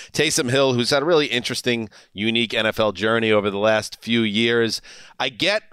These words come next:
what's happening here because I know it wasn't a full audition, but we saw maybe enough of Taysom Hill last year to say, "Okay, w-, this is not exactly the guy going forward." But the, then we learn he's being moved out of the quarterback room entirely. He's a tight end now.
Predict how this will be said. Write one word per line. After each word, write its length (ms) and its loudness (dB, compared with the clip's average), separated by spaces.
what's 300 0
happening 460 -4
here 180 -6
because 760 0
I 100 -2
know 200 2
it 60 -4
wasn't 300 0
a 80 -2
full 440 0
audition, 520 0
but 160 0
we 120 -6
saw 240 2
maybe 340 0
enough 400 0
of 140 0
Taysom 380 -2
Hill 180 0
last 380 0
year 240 0
to 120 -6
say, 220 0
"Okay, 360 0
w-, 240 -2
this 220 -2
is 120 -2
not 220 0
exactly 380 -2
the 120 -2
guy 180 0
going 300 -2
forward." 540 2
But 160 0
the, 260 2
then 160 0
we 140 4
learn 240 2
he's 160 -2
being 200 -2
moved 240 2
out 180 0
of 60 -2
the 80 0
quarterback 460 2
room 180 0
entirely. 760 2
He's 140 0
a 40 0
tight 320 -2
end 220 2
now. 320 2